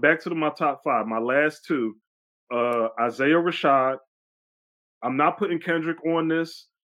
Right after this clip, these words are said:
yet because we don't know what's going on with him, bro. I'm gonna be, I said this on the last pod. I said he's on the clock. This was before him with Baby Keem, the Baby Keem song saying he's smoking on top fives. But he's, to me, he's still on the clock.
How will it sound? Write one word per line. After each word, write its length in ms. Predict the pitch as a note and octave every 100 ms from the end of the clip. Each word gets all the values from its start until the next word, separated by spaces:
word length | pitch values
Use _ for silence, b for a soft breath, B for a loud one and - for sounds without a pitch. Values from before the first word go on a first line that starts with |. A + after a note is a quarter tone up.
| _ -
yet 340 | A2 C3+ D3+ D#3 B2
because 680 | B2+ - C#3 C3 B2+ - -
we 100 | C#3
don't 220 | F3+ F3+ D3
know 140 | C#3+
what's 180 | C3+ C3
going 280 | - C3 B2
on 160 | A#2+
with 160 | A#2 A2+
him, 200 | A#2 A2+
bro. 240 | A2 A2
I'm 120 | A2+ C3+
gonna 80 | C3
be, 140 | B2+ b b -
I 60 |
said 240 | - E3+ E3
this 160 | D#3+
on 60 | D#3+
the 60 | C#3+
last 340 | C#3 C#3+ C3+
pod. 240 | D3 C#3+ B2+
I 60 |
said 340 | A#2 C#3 B2+ A#2 _ _ -
he's 160 | B2+
on 160 | D3 D#3+
the 80 | C#3
clock. 440 | - B2+ B2 B2 -
This 160 | C3+
was 100 | C#3
before 480 | A#2+ A#2 C#3+ D3 C#3
him 220 | C#3 C3
with 140 | B2 A#2 -
Baby 280 | B2 B2 A#2+ -
Keem, 280 | B2 A#2+ A2+
the 80 | G#2
Baby 260 | A#2+ A#2 A#2
Keem 140 | B2+ A#2
song 300 | A#2 A#2+ A#2
saying 220 | - A#2+
he's 140 | A#2 A2+
smoking 280 | B2 A2+ A#2
on 120 | A2
top 200 | A#2 G2+ -
fives. 380 | G#2+ G#2 G2+ _ b b b b _
But 200 | A#2 G#2+
he's, 260 | B2 B2 _
to 80 | -
me, 160 | C3+ C3
he's 120 | B2
still 180 | - B2
on 60 | A2
the 60 |
clock. 300 | G#2 A2 E2